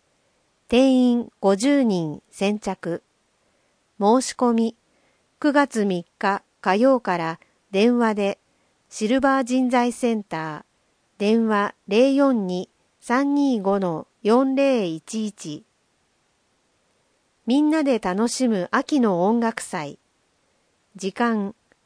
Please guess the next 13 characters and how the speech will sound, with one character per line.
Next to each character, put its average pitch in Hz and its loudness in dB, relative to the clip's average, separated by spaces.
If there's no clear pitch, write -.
十 277 2
三 294 -2
時 202 -4
十 254 0
五 233 2
分 175 -6
か 165 -8
ら 160 -6
十 240 0
五 226 2
時。 175 -10
講 277 2
師、 - -8